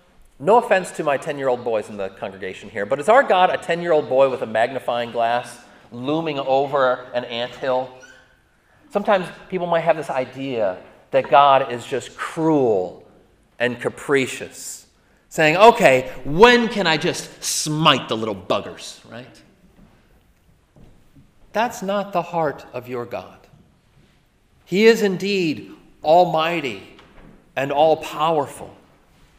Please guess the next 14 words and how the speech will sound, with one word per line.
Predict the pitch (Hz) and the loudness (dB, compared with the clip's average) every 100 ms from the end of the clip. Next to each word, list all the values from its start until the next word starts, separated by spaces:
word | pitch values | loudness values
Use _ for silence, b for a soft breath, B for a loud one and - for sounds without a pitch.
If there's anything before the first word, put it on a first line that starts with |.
| _ _ _ _ _ | _ _ _ _ _
but | 151 | -8
he | 165 196 | 0 0
is | 160 | 0
neither | 165 160 147 | -2 -4 -4
cruel | - - 190 190 180 170 170 - - - 127 | -8 -6 0 2 2 -2 -8 -16 -20 -20 -8
nor | 147 156 139 131 117 - _ - | -4 0 0 -2 -6 -16 _ -18
capricious. | 117 - 110 110 - 123 - - _ _ _ _ _ _ _ _ _ - | -18 -14 -12 -12 -14 -20 -20 -20 _ _ _ _ _ _ _ _ _ -4
That's | 170 165 | -4 -4
not | 147 147 147 | -6 -8 -8
the | |
way | 123 117 | -6 -6
that | 120 | -6
he | 117 113 | -14 -6
acts | 107 107 - - | -6 -6 -10 -20